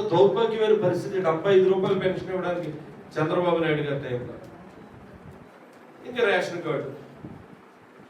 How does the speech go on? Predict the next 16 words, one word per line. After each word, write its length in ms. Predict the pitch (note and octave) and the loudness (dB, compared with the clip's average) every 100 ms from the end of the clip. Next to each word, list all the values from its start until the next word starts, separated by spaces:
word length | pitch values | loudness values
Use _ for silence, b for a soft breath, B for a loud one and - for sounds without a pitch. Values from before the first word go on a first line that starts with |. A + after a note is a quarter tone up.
| - D#3 | -12 -4
రేషన్ 400 | G3 G3+ A3 G#3+ | -2 -2 -4 -2
కార్డు 260 | A3 G#3 | -2 -2
అడిగితే 640 | G3 G3 G#3 G#3 F#3+ F#3+ - - - - - - - - - - - - - - - - - D#3+ | -2 -2 -2 -2 0 -2 -4 -14 -18 -18 -20 -18 -16 -16 -18 -20 -20 -20 -20 -20 -20 -20 -16 -6
రేషన్ 360 | F3 F3+ F3+ | -6 -4 -6
కార్డు 240 | F#3+ G3+ G3 | -4 -4 -2
ఏ 80 | G3 | -4
లేదు. 280 | G3 F#3+ - - - - - - - - - - - - - - C#3 | -4 -8 -12 -18 -20 -20 -20 -20 -20 -20 -20 -20 -20 -20 -20 -14 -6
రేషన్ 360 | D#3+ E3 F3+ | -4 -4 -4
కార్డు 220 | F#3 F3 | -4 -4
అడిగితే 520 | F3 E3+ E3+ G3+ - - - - - - - - - - - - - - - - - - - - - - - - - - - C#3 | -6 -6 -6 -6 -6 -12 -20 -20 -20 -20 -20 -20 -20 -20 -20 -20 -20 -20 -20 -20 -20 -20 -20 -20 -20 -20 -20 -20 -20 -20 -18 -12
ఆ 40 | |
పెద్దోళ్ళు 480 | D3+ E3 F#3 F#3+ F#3 | -6 -4 -2 -4 -4
పిల్లలు 280 | E3+ F#3 F3+ | -2 -2 -2
పుట్టారు, 340 | F3+ F3+ F3 | -4 -4 -6
పెళ్ళిళ్ళు 420 | D#3+ E3 E3+ E3+ | -4 -4 -4 -4
అయింది. 300 | E3+ D#3 E3 | -6 -6 -10